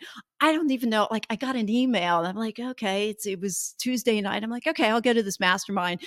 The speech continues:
Matt King's there. I know who Matt King is." And Matt was taking people through, uh, your big, hairy, audacious goal. But before you got there, you had to at least create a vision.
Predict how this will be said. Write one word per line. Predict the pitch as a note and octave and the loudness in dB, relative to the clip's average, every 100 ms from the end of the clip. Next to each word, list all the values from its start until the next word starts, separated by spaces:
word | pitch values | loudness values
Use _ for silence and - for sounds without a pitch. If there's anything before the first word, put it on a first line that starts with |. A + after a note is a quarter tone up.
| - - | -12 2
Matt | G#3 A#3 | 4 4
King's | - G#3+ G3 | 0 -2 -2
there. | G3 G3 F#3+ | 2 2 4
I | G3+ | 4
know | B3 | 2
who | A#3 A3 | 2 2
Matt | G3 E3+ | 2 2
King | - F#3 F3+ | -2 -2 -2
is." | F3 E3+ - - A3+ - | -4 -6 -10 -20 -6 0
And | G3 F3 - | 2 0 -2
Matt | G3 G3 | 2 2
was | G3+ - | 2 -4
taking | G3 F#3 | -2 -2
people | F3 G3 F3+ | -4 -4 -4
through, | F3 - F3 F3 D#3+ - | -6 -6 -4 -4 -6 -4
uh, | E3+ E3+ F3 | 0 0 0
your | F3+ | -2
big, | D3+ G#3 F#3+ | 2 2 4
hairy, | F#3+ G3 G3 | 2 2 2
audacious | F3 E3+ F#3+ - F3+ | 0 0 -2 -2 -6
goal. | - F3 F3 - - - | -2 0 0 -4 -18 2
But | G3 F3+ F3 | 4 4 0
before | G3 - G#3 | -6 -2 -2
you | F#3+ F3+ | 0 0
got | E3+ F#3+ | 2 2
there, | F#3+ F#3 | 0 0
you | E3+ F3+ | 0 -2
had | F3+ D#3+ | -2 0
to | |
at | E3+ | -2
least | F#3 F3 - | -4 -8 -6
create | G3 F3 F3 | -2 0 0
a | |
vision. | D#3 F3 E3 F3 E3 | 0 -2 0 -2 -2